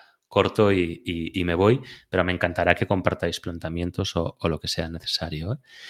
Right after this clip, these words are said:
Entonces, em, como decía, que, em,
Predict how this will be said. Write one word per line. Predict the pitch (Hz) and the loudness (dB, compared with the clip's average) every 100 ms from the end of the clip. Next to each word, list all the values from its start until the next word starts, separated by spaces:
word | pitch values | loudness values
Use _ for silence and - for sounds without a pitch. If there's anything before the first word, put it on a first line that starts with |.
| - - - | -16 -16 0
Entonces, | - 156 156 - - | 8 10 10 8 8
em, | 123 120 113 110 104 98 - _ _ _ _ _ - - | 10 10 8 4 2 0 -4 _ _ _ _ _ -18 -2
como | - 113 | 6 6
decía, | 110 - 131 127 | 6 6 6 6
que, | 117 101 92 - | 6 6 4 2
em, | 104 98 90 92 | 0 0 -2 -10